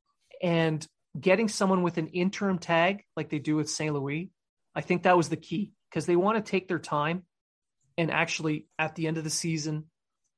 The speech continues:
have a full committee, find the guy they want, interview a bunch of people. I still, I'm not sure that Saint Louis is gonna be coming back as a head coach, but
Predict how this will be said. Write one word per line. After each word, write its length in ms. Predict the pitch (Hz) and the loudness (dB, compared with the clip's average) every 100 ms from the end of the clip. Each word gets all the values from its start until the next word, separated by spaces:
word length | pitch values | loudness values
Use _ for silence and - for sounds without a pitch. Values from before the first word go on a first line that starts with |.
| _ _ _ _ - | _ _ _ _ -18
have 300 | - 147 151 | -6 -2 0
a 60 | 165 | 0
full 640 | - - 165 165 165 160 | -2 0 4 6 6 2
committee, 640 | 156 170 160 160 160 156 156 _ _ _ _ | -2 -2 0 0 -2 -4 -8 _ _ _ _
find 320 | 156 165 170 | 4 4 4
the 60 | 165 | 4
guy 280 | 165 160 165 | 6 6 4
they 140 | 165 | 2
want, 400 | 156 143 147 151 _ _ | 0 0 0 -2 _ _
interview 360 | 175 165 151 156 | -2 -2 0 0
a 40 | |
bunch 260 | 156 151 - | 0 -2 -4
of 80 | 147 | -4
people. 500 | 160 151 156 151 - _ _ _ | -4 -2 -2 -2 -6 _ _ _
I 100 | - | -8
still, 460 | - 180 180 175 _ _ _ _ - | 0 2 2 0 _ _ _ _ -8
I'm 120 | 160 | -2
not 200 | 165 165 | 0 -2
sure 240 | - 160 | -2 -4
that 160 | 143 202 | -4 -6
Saint 180 | - 151 | -4 -2
Louis 120 | 147 | -2
is 100 | 143 | -4
gonna 180 | 151 143 | -4 -6
be 300 | 143 143 131 _ _ _ | -6 -8 -8 _ _ _
coming 280 | - 151 143 | -10 -6 -6
back 340 | 127 139 139 147 | -4 -2 -2 -4
as 120 | 147 | -6
a 60 | |
head 220 | 143 143 - | -4 -4 -2
coach, 380 | 147 196 - - | -2 -2 -6 -6
but 180 | 165 | -8